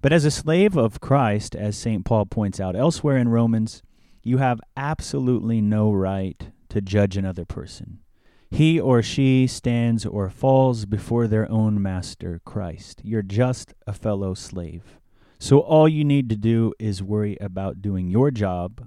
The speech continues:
about pleasing your master, and you don't need to be distracted worrying about every other slave and whether he or she is doing their job. That's not your concern. And then perhaps most importantly,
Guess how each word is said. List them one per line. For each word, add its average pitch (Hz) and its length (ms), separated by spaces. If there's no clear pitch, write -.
about 92 320
pleasing 110 640
your 101 320
master, 95 580
and 117 200
you 160 160
don't 143 240
need 127 180
to 113 80
be 110 120
distracted 101 680
worrying 101 360
about 92 340
every 113 300
other 110 200
slave 95 500
and 98 140
whether 98 240
he 107 220
or 104 100
she 107 240
is 92 160
doing 92 280
their 87 120
job. 98 280
That's 107 360
not 117 320
your 120 200
concern. 104 520
And 151 140
then 143 180
perhaps 123 520
most 104 240
importantly, 135 640